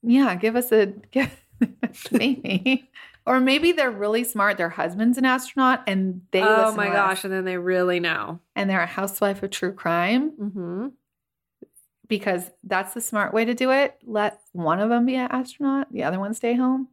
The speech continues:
Speaker 2: Agreed.
Speaker 1: But, you know, there's not a lot of astronauts. It's a really,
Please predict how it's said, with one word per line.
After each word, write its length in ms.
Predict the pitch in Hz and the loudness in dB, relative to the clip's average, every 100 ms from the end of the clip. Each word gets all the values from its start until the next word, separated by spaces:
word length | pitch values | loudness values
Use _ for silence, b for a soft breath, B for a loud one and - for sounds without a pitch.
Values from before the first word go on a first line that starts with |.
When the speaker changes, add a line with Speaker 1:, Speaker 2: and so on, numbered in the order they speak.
| _ | _
Speaker 2:
Agreed. 1000 | 208 208 214 190 160 156 175 170 156 165 _ _ _ _ _ _ _ _ _ _ - | -12 -8 -8 -10 -10 -6 -4 -2 -4 -10 _ _ _ _ _ _ _ _ _ _ -2
Speaker 1:
But, 160 | 226 | 2
you 80 | 233 | 4
know, 140 | 262 | 6
there's 200 | 269 247 | 4 2
not 220 | 233 233 277 | 2 2 2
a 40 | |
lot 180 | 294 277 | 0 0
of 60 | |
astronauts. 720 | 196 196 - 165 156 - - - - - | 0 -2 -4 -6 -6 -8 -12 -18 -18 -4
It's 120 | 214 | -2
a 60 | |
really, 680 | 202 202 233 233 226 214 190 | -2 -2 0 0 0 -2 -8